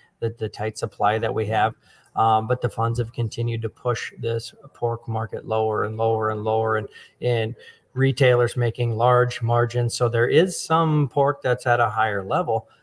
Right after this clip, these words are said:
It's just not making it into the producer's hands. So, I mean, there, there's, there's a little bit of that to look at, but how these funds are gonna trade,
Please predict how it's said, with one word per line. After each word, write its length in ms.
It's 140
just 180
not 160
making 300
it 120
into 200
the 80
producer's 500
hands. 360
So, 160
I 100
mean, 160
there, 160
there's, 420
there's 460
a 100
little 260
bit 160
of 80
that 280
to 100
look 260
at, 260
but 200
how 100
these 140
funds 220
are 60
gonna 180
trade, 540